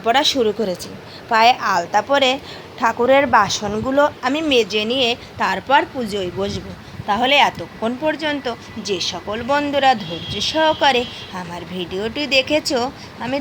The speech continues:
ধরেই নিতে পারি ভিডিওটা তোমাদের ভালো লেগেছে। আর যদি আজকের ভিডিওটি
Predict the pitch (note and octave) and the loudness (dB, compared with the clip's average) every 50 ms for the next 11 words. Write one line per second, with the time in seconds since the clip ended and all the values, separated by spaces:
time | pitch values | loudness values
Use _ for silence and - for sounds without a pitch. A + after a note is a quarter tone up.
0 | A#3+ C4 A3+ G#3 F3 F#3 G3+ A3+ B3+ C#4 D4+ D#4 D4 D#4+ D#4 D4 D4 C4 A3+ G#3 | -4 -4 -4 -4 -4 -4 -4 -2 -2 -2 -2 -2 0 0 0 2 4 4 4 4
1 | G#3+ A#3 A#3+ - - - - G#3 G#3 F#3 - F#3+ F3+ F3 F3 - F#3 F3 - G3+ | 0 -4 -6 -10 -16 -14 -10 -10 -10 -8 -6 -6 -8 -6 -6 -6 -8 -6 -6 -6
2 | G3+ G#3+ - - E4 F4+ F#4 D#4 D4 C4 A3 G3 F#3+ F3+ E3+ E3 F3 F3 F#3 G3 | -4 -4 -2 0 0 0 0 0 2 2 2 2 2 0 -2 -4 -6 -8 -10 -12
3 | - - - - - - - - - - F#3+ F#3 F3+ F3+ F3 E3+ F3 A3+ B3 A#3 | -12 -12 -12 -12 -14 -14 -12 -10 -8 -4 -4 -4 -2 -4 -6 -6 -4 -2 -2 0
4 | D4 D4+ D4 C#4 C#4+ C#4 - - D#4 D#4 D#4 C4+ D#4 D#4 C4+ D#4 D#4 D4+ - | 4 4 6 6 4 4 0 -6 -6 -6 -4 -2 -4 -2 -2 -2 -4 -4 -4